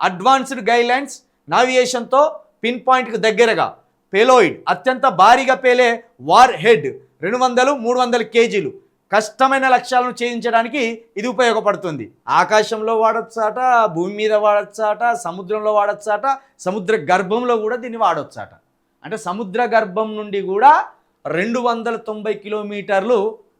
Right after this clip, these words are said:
వెళ్ళి, సబ్‌మరైన్స్ అంటాం కదా మనం, సముద్రం లోపల నడుస్తాయి, సబ్‌మరైన్ లాగా కూడా ఈ బ్రహ్మోస్ క్షిప-, మన మిసైల్స్ని ప్రయోగించే అంత అద్భుతమైన టెక్నాలజీ కూడా ఉన్నదట.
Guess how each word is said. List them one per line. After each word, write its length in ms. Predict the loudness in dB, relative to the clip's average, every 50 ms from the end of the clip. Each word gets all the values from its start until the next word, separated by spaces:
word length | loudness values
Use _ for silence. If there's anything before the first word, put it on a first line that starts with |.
| _ -6
వెళ్ళి, 300 | -4 -4 -2 -2 -4 -4
సబ్‌మరైన్స్ 640 | -2 -4 -6 -4 -2 -4 -2 -2 -2 -2 -4 -6 -8
అంటాం 260 | -8 -6 -6 -8 -6
కదా 180 | -4 -4 -4 -6
మనం, 180 | -8 -10 -16 -18 _ _ _
సముద్రం 400 | -12 -10 -10 -8 -6 -6 -4 -2
లోపల 340 | -2 -2 -2 0 -2 -2 -2
నడుస్తాయి, 420 | -4 -8 -12 -14 -14 -14 -14 -14 -16 _ _ _ _ _ _ _ _
సబ్‌మరైన్ 800 | -6 -6 -6 -6 -8 -14 -12 -4 -2 0 0 0 -2 -2 -2 0
లాగా 280 | 2 2 2 2 0
కూడా 520 | -2 -2 -4 2 4 6 6 6 4 2 -2 _ _ _ _ _ _ -10
ఈ 160 | -8 -6 -6
బ్రహ్మోస్ 880 | -6 -4 -2 -2 -2 -2 -2 0 0 0 -2 -4 -8 -16 -20 -20 _ _ _ _ _ _ _ _ _ -18
క్షిప-, 280 | -12 -12 -6 -4 -4
మన 440 | -2 -2 -2 -4 -4 -4 -6 -8 -12 -18 _ _ _ _ -12
మిసైల్స్ని 760 | -10 -6 -2 -2 -2 -2 -2 -6 -8 -6 -4 -4 -6 -6 -10 _ _ _ _ -8
ప్రయోగించే 640 | -4 -2 0 0 0 -2 -2 -8 -10 -10 -8 -4 -2 -2
అంత 360 | -2 -2 -4 -8 -6 0 0 0 0 -2 -4 -6
అద్భుతమైన 600 | -6 -6 -6 -10 -8 -4 -4 -4 -4 -4 -8 -8
టెక్నాలజీ 520 | -10 -12 -14 -10 -10 -8 -8 -8 -8 -10
కూడా 180 | -10 -8 -8 -8
ఉన్నదట. 460 | -8 -8 -6 -6 -6 -6 -8 -12